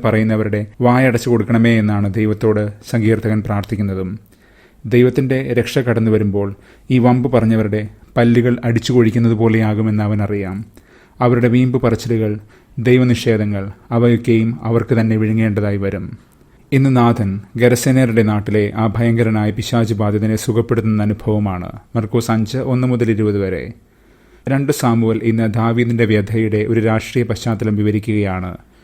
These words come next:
സങ്കീർത്തനം മൂന്നാകട്ടെ അതിന്റെ ആധ്യാത്മിക ചലനവും അടയാളപ്പെടുത്തുന്നുണ്ട്.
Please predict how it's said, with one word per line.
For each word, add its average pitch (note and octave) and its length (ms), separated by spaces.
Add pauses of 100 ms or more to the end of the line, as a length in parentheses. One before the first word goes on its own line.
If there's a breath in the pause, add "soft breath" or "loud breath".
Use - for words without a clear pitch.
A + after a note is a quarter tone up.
(420 soft breath)
സങ്കീർത്തനം C#3+ 540
മൂന്നാകട്ടെ A2 640
അതിന്റെ G#2+ 240
ആധ്യാത്മിക A#2 560
ചലനവും A2+ 520
അടയാളപ്പെടുത്തുന്നുണ്ട്. G#2 920